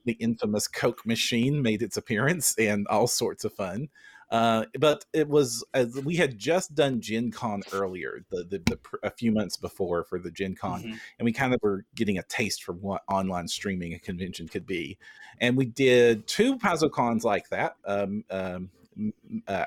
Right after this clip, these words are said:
Speaker 1: my team and your team together doing the live streaming of the big room, while at the same time,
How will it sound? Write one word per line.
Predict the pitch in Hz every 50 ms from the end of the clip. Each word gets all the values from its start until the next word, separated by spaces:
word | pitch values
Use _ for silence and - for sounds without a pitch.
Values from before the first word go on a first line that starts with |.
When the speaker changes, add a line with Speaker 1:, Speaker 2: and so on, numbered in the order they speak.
| - -
Speaker 1:
my | 110 113 110
team | 110 - - 117 101
and | 101 95
your | 95 98 92
team | - - 104 95 95 92
together | - 104 92 95 90 90 101 107 110
doing | 95 107 104 95 95
the | 87 90
live | 95 95 92 95 101 95
streaming | - - - 107 104 101 98 101 98
of | 90 87
the | - -
big | 87 92 104 98 98
room, | 101 101 101 101 101 101 - - - - - -
while | - 110 113 110 113 113
at | 110
the | 110
same | - - 127 110 104 104
time, | - 110 104 101 104 104 104 -